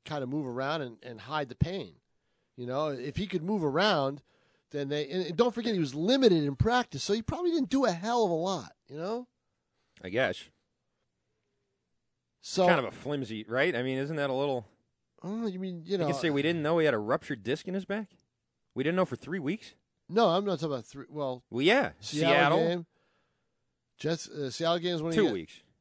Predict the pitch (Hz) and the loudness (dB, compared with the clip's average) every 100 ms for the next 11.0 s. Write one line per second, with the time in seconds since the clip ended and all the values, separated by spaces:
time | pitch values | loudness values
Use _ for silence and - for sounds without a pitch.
0 | - 160 110 95 156 156 151 160 160 190 | -8 -6 -4 -8 -10 -8 -6 -6 -4 0
1 | 180 165 139 208 180 190 131 - 143 135 | 2 2 2 0 4 2 0 -6 -4 -2
2 | 151 107 127 151 190 127 185 175 175 160 | -4 -6 -6 -4 -2 2 2 2 -2 -4
3 | 170 160 147 107 101 139 180 147 196 185 | -2 0 0 -2 0 6 6 6 0 6
4 | 247 - 214 240 156 - 151 180 190 180 | 6 8 8 6 2 -4 0 2 4 4
5 | 165 190 147 156 240 202 185 185 151 170 | 4 2 2 2 4 4 4 2 0 0
6 | 175 165 185 147 123 113 85 - - - | 2 2 0 -6 -8 -10 -12 -16 -18 -20
7 | - - 156 160 180 190 190 165 127 147 | -20 -6 -2 0 2 2 2 0 -4 -6
8 | 156 135 123 - - _ _ _ _ _ | -6 -6 -12 -20 -20 _ _ _ _ _
9 | _ - 160 147 135 139 - 175 156 139 | _ -6 -2 0 -2 -8 -8 -6 -6 -8
10 | - 190 196 175 208 339 294 156 151 | -14 -16 -20 -6 -2 0 0 0 0